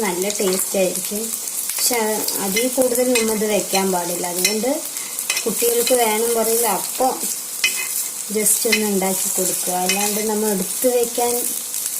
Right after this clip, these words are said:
അത് പറ്റില്ല. അത് ഞാൻ നേരത്തെ പറയാം. ഇനി ഉണ്ടാക്കി നോക്കിയിട്ട് അവസാനം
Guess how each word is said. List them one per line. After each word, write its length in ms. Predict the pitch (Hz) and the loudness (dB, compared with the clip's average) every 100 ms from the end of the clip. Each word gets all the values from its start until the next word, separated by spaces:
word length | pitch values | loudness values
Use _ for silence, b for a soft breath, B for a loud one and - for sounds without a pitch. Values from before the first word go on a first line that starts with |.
| - - - | -6 -4 -4
അത് 100 | 196 208 | -2 0
പറ്റില്ല. 400 | 220 - 202 185 202 | -2 -2 -2 0 0
അത് 100 | 214 185 | 2 0
ഞാൻ 140 | 196 214 | 0 0
നേരത്തെ 340 | 202 185 - 220 214 | 0 -2 -2 -2 0
പറയാം. 360 | 190 180 175 180 185 | 0 0 0 0 0
ഇനി 180 | 185 202 202 - - - - - - - 208 | 2 0 -2 -6 -8 -8 -8 -8 -8 -6 -2
ഉണ്ടാക്കി 300 | 202 208 226 | 0 0 2
നോക്കിയിട്ട് 340 | 226 208 226 214 | 2 2 0 2
അവസാനം 400 | 196 190 226 220 | 2 2 2 2